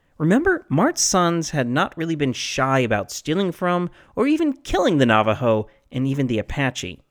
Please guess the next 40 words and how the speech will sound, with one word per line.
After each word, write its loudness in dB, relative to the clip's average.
Obregon 4
Pagan 2
says 0
that -2
the -6
Amerindians -2
all 6
knew 2
the -4
Blevinses -2
by -6
sight -4
and 0
by 2
name, -6
and -4
it -2
was -4
a -2
bad 0
time -4
for -6
him -2
to -8
go -2
riding 0
through -6
their -10
turf. -8
He 0
also -4
cites -2
a 2
report 0
from -6
an -4
interpreter 0
on 0
the 0
reservation -2